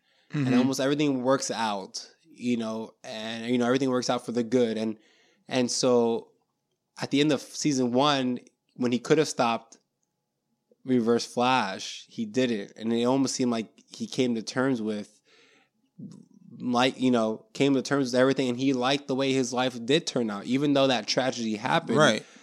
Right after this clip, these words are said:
Speaker 2: Stuff with Joe never would have happened, with Iris, like, his family that he grew up with, that would have never happened, you know? So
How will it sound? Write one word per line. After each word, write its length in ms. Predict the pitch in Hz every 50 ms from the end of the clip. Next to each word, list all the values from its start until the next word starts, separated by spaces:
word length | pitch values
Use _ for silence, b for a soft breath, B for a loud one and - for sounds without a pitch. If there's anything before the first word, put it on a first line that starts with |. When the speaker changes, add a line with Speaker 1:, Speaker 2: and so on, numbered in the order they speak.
| B B
Speaker 2:
Stuff 300 | - - - 156 156 -
with 160 | 123 117 117
Joe 300 | 110 123 147 160 160 165
never 300 | 160 165 160 151 156 156
would 120 | 147 147 147
have 120 | 143 123
happened, 460 | 127 139 131 131 131 - 139 131 123
with 120 | 110 104 - -
Iris, 560 | 151 139 147 151 147 143 143 143 139 - -
like, 280 | 107 104 104 98 - - - -
his 320 | - 117 127 143 139 127
family 440 | 117 104 - - 139 135 135 139 135 123
that 80 | 120
he 180 | 117 117 127 123
grew 260 | 120 117 117 117 123
up 180 | 131 143 139 -
with, 280 | 143 143 143 147 143 - b b b b b b b b
that 180 | - 120 135 131
would 100 | 143 139
have 100 | 139 131
never 260 | 139 135 131 131 127
happened, 460 | 120 143 123 127 - - 131 127 127
you 80 | 127 131
know? 160 | 127 127 135
So 300 | 139 - 135 123 117 113